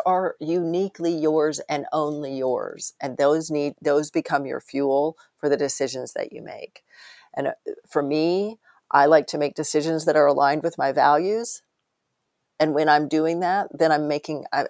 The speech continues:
I, I'm making all of those decisions that are right. And, and to me, I,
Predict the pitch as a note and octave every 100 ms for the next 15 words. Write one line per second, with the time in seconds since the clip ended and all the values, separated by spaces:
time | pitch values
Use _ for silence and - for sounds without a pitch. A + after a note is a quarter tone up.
0 | - C#3 _ D3 D#3 E3 D3+ D3 D3 C#3
1 | C3 C3+ C3 B2 A#2+ - C3 - A#2+ A#2
2 | A2+ - A#2 A2+ G2 A2+ A2 - D#3 D3
3 | - D#3 - F3 D#3+ E3+ F3 E3+ - -